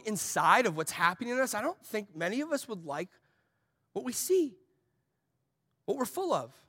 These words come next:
what we're saturated with. And so today, now that you're here, you can't run away, I hope, I want to do some soul reflection with you.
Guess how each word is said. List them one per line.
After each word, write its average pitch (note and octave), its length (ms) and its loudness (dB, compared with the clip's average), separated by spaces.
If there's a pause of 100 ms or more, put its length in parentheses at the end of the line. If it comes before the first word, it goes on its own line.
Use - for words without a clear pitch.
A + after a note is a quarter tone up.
(680)
what B3+ 80 -8
we're B3 60 -2
saturated G#3+ 680 -2
with. A2+ 120 -20 (1400)
And G3+ 100 -6
so D4 100 2
today, A#3+ 540 2 (880)
now G#3 180 4
that A#3 160 -2
you're F3 100 -4
here, F#3+ 500 -2 (840)
you D#3 80 -14
can't A3 220 -4
run F#3+ 140 0
away, D3+ 300 2
I D#3 80 -4
hope, D3 320 -6 (1500)
I F#3 60 -6
want B3 140 0
to A3 40 -2
do G3+ 120 -4
some E3+ 180 -8
soul F#3+ 220 -4
reflection C#3+ 600 -6
with C#3 200 -10
you. - 100 -14